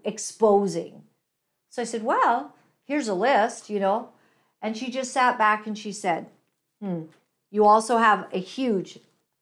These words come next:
accompaniment of angels." Now, I've been told that several times about the angels that are with me, so I'm good. <laughs> So don't worry, but if you would pray, that'd be nice. Pray for covering and protection over me, my family, my husband, because we do get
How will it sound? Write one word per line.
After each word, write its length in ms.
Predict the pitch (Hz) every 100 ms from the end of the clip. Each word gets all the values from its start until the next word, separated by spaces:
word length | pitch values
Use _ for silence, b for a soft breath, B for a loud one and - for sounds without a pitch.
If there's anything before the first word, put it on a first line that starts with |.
| _ _
accompaniment 640 | 185 - 214 180 190 180 175
of 80 |
angels." 500 | 170 170 165 160 156
Now, 160 | 196 185
I've 220 | 196 226
been 160 | 233 254
told 240 | 254 233
that 220 | 214 196 -
several 340 | 208 202 214
times 380 | 214 196 175 180
about 220 | 190 190
the 140 | 202
angels 300 | 202 196 185
that 140 | 185 185
are 140 | 180
with 140 | 180 175
me, 140 | 165
so 200 | - 214
I'm 240 | 214 220
good. 360 | 214 202 175 185
<laughs> 280 | 220 226 226 453 B -
So 140 | 226
don't 260 | 254 320 294
worry, 260 | 254 254
but 180 | 233 226
if 120 | 220
you 100 | 247
would 180 | 233 226
pray, 260 | 226 196 196
that'd 200 | 196 196
be 100 | 202 175
nice. 180 | 214 226
Pray 300 | - 226 247
for 120 | 277
covering 400 | 269 220 220 220
and 100 | 214
protection 640 | 214 220 208 - 208 214 B B
over 300 | 220 208 226
me, 200 | 226 226
my 200 | 226 226
family, 420 | 226 220 208 214
my 160 | 214 214
husband, 400 | 214 190 208 214
because 300 | 214 220 190
we 160 | 220 220
do 320 | 247 311 311
get 360 | 233 220 220